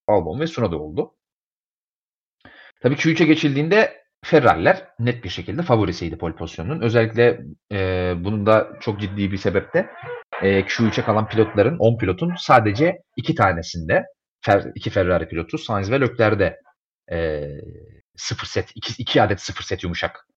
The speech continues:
lastik, iki set sıfır sat-, sıfır, sıfır yumuşak lastik vardı. Diğer pilotlar ilk haklarında kullanılmış, e, yumuşak lastiklerle tur atmak zorunda kaldılar.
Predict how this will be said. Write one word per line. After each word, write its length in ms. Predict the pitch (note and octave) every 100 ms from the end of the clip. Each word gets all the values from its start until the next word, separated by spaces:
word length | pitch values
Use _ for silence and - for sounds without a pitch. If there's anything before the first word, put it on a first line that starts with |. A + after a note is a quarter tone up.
| _ E2
lastik, 320 | D#2+ - _
iki 200 | F#2+ -
set 140 | - E2
sıfır 200 | - -
sat-, 260 | F2+ -
sıfır, 200 | - E2+ E2 -
sıfır 440 | - - - F#2
yumuşak 320 | E2+ E2 E2 D#2
lastik 280 | D2+ -
vardı. 340 | D#2 E2 C#3+ - _ _ _ _
Diğer 220 | A2 A2+ -
pilotlar 460 | G2 - D3 - - _ -
ilk 220 | C3 -
haklarında 500 | G2 F2+ F2 G2+ E3+
kullanılmış, 840 | - B2 A#2 A2+ A2 - - - _ _ _ _ _ _
e, 80 | F2 E2+ D#2+ D#2+ D#2 D#2 D2+ D#2+
yumuşak 360 | F#2+ G2+ F2+
lastiklerle 600 | E2+ - - E2+ D#2+ D2 -
tur 120 | F2
atmak 240 | E2 E2
zorunda 300 | - D#2 D#2
kaldılar. 440 | - D2 E2+ A#2